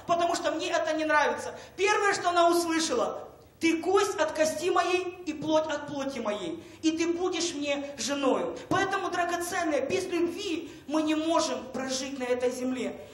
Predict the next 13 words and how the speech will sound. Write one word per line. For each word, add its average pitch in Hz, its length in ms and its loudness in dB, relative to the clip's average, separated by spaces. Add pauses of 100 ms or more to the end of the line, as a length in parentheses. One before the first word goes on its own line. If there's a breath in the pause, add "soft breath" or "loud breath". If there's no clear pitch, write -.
(200 loud breath)
Я 415 140 2
считаю, 392 340 4
что - 160 -2
каждый 392 400 2
из 359 60 -4
нас, 359 240 0
когда 359 360 2
мы 359 120 2
желаем, 349 520 2 (180 loud breath)
чтобы 339 280 -2
нас 339 220 2
больше 381 340 0
любили, 330 580 -2